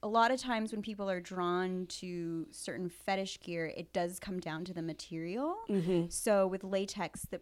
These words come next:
Speaker 1: a lot of people who are drawn to latex love the smell, that kind of rubbery smell,
Speaker 2: Yeah,
Speaker 1: the very
Speaker 2: kinda like a balloon.
Speaker 1: shiny. Yeah, yeah, yeah.
Speaker 2: Yeah.
Speaker 1: Second skin,
Speaker 2: Mm.
Speaker 1: uh, l-, look.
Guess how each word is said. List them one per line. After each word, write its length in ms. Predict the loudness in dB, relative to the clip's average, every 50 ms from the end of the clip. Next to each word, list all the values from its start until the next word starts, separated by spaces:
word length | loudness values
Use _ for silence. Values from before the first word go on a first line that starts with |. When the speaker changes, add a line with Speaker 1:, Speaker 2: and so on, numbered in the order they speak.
| -6
Speaker 1:
a 60 | -4 -2
lot 160 | 0 0 0
of 80 | -2
people 240 | -6 -8 -10 -8 -4
who 80 | 0 0
are 80 | 0
drawn 240 | 2 2 0 0 0
to 80 | -4 -6
latex 380 | -6 -6 -6 -6 -6 -10 -10 -6 -8
love 100 | -6 -4
the 100 | -2 -4
smell, 560 | -4 -4 -6 -2 -2 0 0 0 0 0 -2 -2
that 120 | -4 -4
kind 180 | -4 -4 -2 -2
of 120 | -2 0
rubbery 340 | 0 -2 0 0 0 0 -2
smell, 380 | -2 -2 -2 0 0 2 2
Speaker 2:
Yeah, 60 | 2 2
Speaker 1:
the 40 |
very 120 | 2 2 4
Speaker 2:
kinda 100 | 4 6
like 160 | 6 8 8
a 60 | 8 8
balloon. 500 | 10 8 10 10 10 10 10 8 8 8
Speaker 1:
shiny. 280 | 6 4 2 -2 -4 -6 -6 -6 -6 -2 6
Yeah, 240 | 10 12 12 12 12
yeah, 60 | 12 10 10
yeah. 120 | 10 10 10
Speaker 2:
Yeah. 220 | 10 8 6 2 -2 -8 0 2
Speaker 1:
Second 440 | 2 2 2 0 -2 0 0 -2
skin, 720 | -2 -4 -8 -4 -2 0 2 2 4 4 4 4 4 2 4
Speaker 2:
Mm. 300 | 4 4 4 4 2 -2 -6 -12 -18 -18 -20 -10 -4
Speaker 1:
uh, 560 | 0 2 2 2 2 2 0 -2 -4 -6 -8 -8
l-, 200 | -8 -8 -8 -8 -12 -14 -18 -12
look. 480 | -6 -2 2 4 6 6 6 4 2